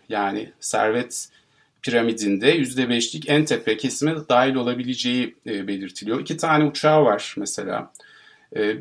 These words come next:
evleri var. E, peki bu parayı nasıl kazandı? Lobicilik yaparak. Yani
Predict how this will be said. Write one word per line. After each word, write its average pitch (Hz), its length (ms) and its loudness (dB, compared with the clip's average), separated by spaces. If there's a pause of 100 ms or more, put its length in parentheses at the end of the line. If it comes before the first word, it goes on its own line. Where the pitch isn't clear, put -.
(120)
evleri 127 480 2
var. - 480 0
E, 107 400 -2 (420)
peki 151 220 -4
bu 165 100 -6
parayı 175 240 2
nasıl 185 220 0
kazandı? 127 520 2
Lobicilik 170 480 0
yaparak. 101 560 -2 (240)
Yani 104 480 -6